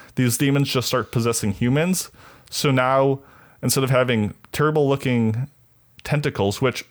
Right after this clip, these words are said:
just look like tentacles, and a ugly female character, now we have an ugly female character and an ugly man character. So now there's twice as many terrible characters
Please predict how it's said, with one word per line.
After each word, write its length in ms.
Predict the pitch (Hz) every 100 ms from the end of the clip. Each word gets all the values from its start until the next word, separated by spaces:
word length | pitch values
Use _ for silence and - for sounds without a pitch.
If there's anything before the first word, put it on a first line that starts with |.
| -
just 240 | 127 113
look 140 | 120 101
like 140 | 90
tentacles, 500 | 123 113 107 95 101 -
and 140 | 113
a 220 | 98 92 - _ _ _ _ _ -
ugly 580 | 120 123 123 117 110 107 -
female 380 | - 139 131 104
character, 440 | 101 104 104 101 - -
now 120 | - 131
we 80 | 139
have 80 |
an 80 | 120
ugly 240 | 113 123 127
female 360 | 127 120 110
character 460 | 113 113 110 107 - -
and 260 | 147 151 139
an 80 |
ugly 300 | 127 127 127 110
man 240 | 113 131
character. 340 | - 87 -
So 140 | 104 139
now 160 | 135
there's 260 | 123 117 -
twice 340 | - 147 147
as 140 | 143 120
many 260 | 117 110
terrible 420 | 101 117 113 104 101
characters 720 | 117 104 - 104 92 101 -